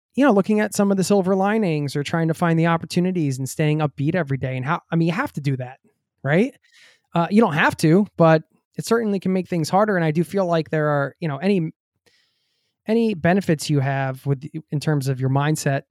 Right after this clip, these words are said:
and your mental health are gonna transfer over, I think, to your physical health. I mean, it's all connected in some ways. And,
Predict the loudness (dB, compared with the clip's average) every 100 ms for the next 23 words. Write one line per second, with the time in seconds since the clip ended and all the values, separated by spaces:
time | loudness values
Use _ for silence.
0 | _ -2 0 2 2 2 0 0 0 -2
1 | -8 -4 0 2 2 2 -2 -4 -4 -2
2 | 0 2 2 -2 -4 _ _ _ -6 -2
3 | -2 -2 -4 0 0 0 -4 0 0 0
4 | 0 0 0 -4 -2 -2 -2 -2 -4 -2
5 | -2 0 0 0 0 0 -2